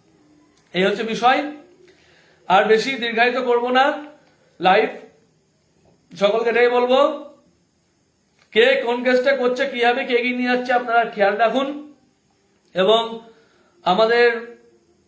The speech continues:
ফান্ড খুব শর্টেজ, যদি সম্ভব হয়, যদি মনে হয় আপনাদের ফান্ড দিলে ভালো হবে, ভালো লয়ারদের আমরা আর্গুমেন্ট করে ভালো কিছু আনতে পারি, তাহলে,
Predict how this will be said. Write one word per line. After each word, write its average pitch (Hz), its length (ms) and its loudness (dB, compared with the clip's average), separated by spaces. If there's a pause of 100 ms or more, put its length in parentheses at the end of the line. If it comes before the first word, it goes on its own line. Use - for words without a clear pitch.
(340)
ফান্ড 202 360 0
খুব 247 160 -6
শর্টেজ, 233 540 0 (800)
যদি 208 300 -2
সম্ভব 240 420 0
হয়, 247 140 2
যদি 220 220 -2
মনে 220 300 -2
হয় 240 240 2
আপনাদের 233 380 -2
ফান্ড 202 300 -2
দিলে 214 300 -2
ভালো 180 260 2
হবে, 220 260 2
ভালো 190 240 2
লয়ারদের 190 420 2
আমরা 196 200 0
আর্গুমেন্ট 196 440 -2
করে 208 140 -2
ভালো 175 200 -2
কিছু 190 400 -6
আনতে 185 280 -4
পারি, 220 480 -2 (840)
তাহলে, 233 640 4